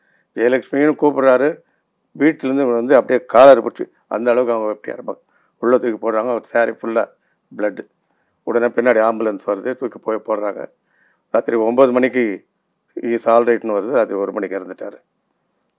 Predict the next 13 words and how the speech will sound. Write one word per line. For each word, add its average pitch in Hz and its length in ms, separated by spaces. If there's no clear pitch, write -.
So, 120 80
ஆறு 113 280
மாசம் 117 400
வயித்துல 110 300
இருந்து 117 480
பிப்ரவரி 127 400
மாசம் 110 380
நாற்பது, 120 340
ஆயிரத்தி 110 260
தொள்ளாயிரத்தி 104 240
நாற்பத்தேழுல 107 500
நான் 95 160
பிறந்தேன். 104 340